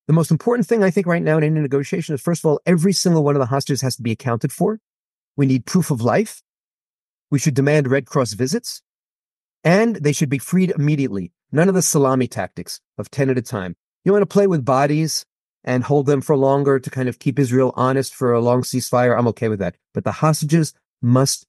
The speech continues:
be freed immediately. Everyone must be accounted for or no deal.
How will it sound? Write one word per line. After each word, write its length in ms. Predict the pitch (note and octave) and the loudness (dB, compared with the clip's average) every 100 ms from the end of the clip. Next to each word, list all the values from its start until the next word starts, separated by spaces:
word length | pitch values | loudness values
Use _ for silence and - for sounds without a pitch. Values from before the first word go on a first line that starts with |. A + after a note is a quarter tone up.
| _ | _
be 160 | A2 G#2+ | -6 -6
freed 400 | - B2 A#2 G#2 | -2 -2 -2 -2
immediately. 680 | A2 A2 A#2 A#2+ C#3 C3+ C3+ _ _ _ _ _ _ - | -4 -2 2 2 2 -2 -4 _ _ _ _ _ _ -2
Everyone 320 | D#3 D#3+ D3+ | 2 4 4
must 180 | D3 C3+ | 4 2
be 80 | C3+ | -2
accounted 420 | A2+ C3 A#2 A2+ | -2 0 0 -2
for 260 | - A#2 A2 | -4 -4 -4
or 180 | - G#2+ | -4 -2
no 180 | G2+ | 0
deal. 300 | F#2+ E2 D2+ | -2 -4 -10